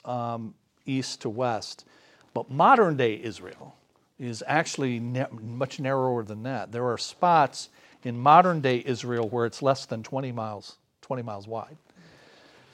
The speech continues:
And, and then here, if you turn to the next couple of pages, eight and nine, you have not just then Canaan, Palestine, Israel,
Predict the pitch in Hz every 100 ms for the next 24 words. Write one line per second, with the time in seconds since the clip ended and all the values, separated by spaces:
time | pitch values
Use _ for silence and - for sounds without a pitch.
0 | - - _ - - _ _ _ _ -
1 | - - 147 147 143 143 151 151 220 208
2 | 170 143 - 185 - 131 139 202 - -
3 | - - - 147 139 117 127 107 110 139
4 | 131 135 175 135 117 120 _ _ _ _
5 | _ _ _ 123 147 139 165 170 147 143
6 | - 147 127 117 117 - _ _ _ _
7 | - 180 170 160 151 135 151 147 - -
8 | 131 127 120 180 208 151 131 110 110 139